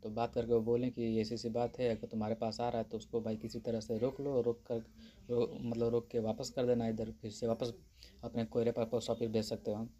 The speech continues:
तो, तो उनसे मेरी भी बात हुई, तो बोले, "ठीक, कोई बात नहीं है,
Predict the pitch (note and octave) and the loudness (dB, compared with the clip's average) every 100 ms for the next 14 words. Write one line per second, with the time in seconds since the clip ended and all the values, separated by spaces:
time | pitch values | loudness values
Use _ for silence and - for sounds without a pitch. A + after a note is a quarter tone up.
0 | - - - - - - - - - - | -20 -20 -20 -20 -20 -20 -20 -20 -20 -20
1 | - _ - - B2 _ _ _ _ _ | -20 _ -18 -6 -6 _ _ _ _ _
2 | _ - - - - B2+ A#2 A#2+ A2+ C3 | _ -20 -20 -20 -10 -2 0 0 0 4
3 | B2+ C#3+ C3 B2 C#3 C3+ B2+ A#2 B2 B2+ | 6 6 6 4 2 0 2 4 6 4
4 | B2 C3 B2+ B2 B2 A#2+ A2+ C3+ | 2 -2 2 4 4 4 0 0